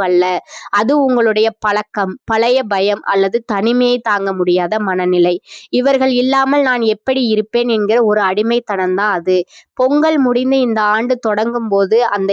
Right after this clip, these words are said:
எல்லா கண்ணாடிகளையும் உடைக்க ஆரம்பிக்குங்க. இந்த தகவலை முழுமையாக கவனியுங்கள். ஏனென்றால் எந்த காலகட்டத்தில் இந்த பிரிவு தெளிவாக உருவாகும், அது சண்டையோடு வருமா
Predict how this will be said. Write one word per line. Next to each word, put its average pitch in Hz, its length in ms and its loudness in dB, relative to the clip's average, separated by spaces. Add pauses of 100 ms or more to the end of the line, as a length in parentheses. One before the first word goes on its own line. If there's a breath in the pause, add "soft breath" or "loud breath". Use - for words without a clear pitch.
எல்லா 220 380 4
கண்ணாடிகளையும் 220 840 -2
உடைக்க 208 300 -2 (100)
ஆரம்பிக்குங்க. 185 720 -2 (380 soft breath)
இந்த 220 240 -4
தகவலை 269 500 0
முழுமையாக 240 680 0
கவனியுங்கள். 190 680 0
ஏனென்றால் 233 600 0
எந்த 220 280 0
காலகட்டத்தில் 220 760 -2
இந்த 226 180 -4 (100)
பிரிவு 220 300 -2
தெளிவாக 220 580 0
உருவாகும், 190 600 0 (280 loud breath)
அது 220 240 0
சண்டையோடு 262 680 2
வருமா 220 400 0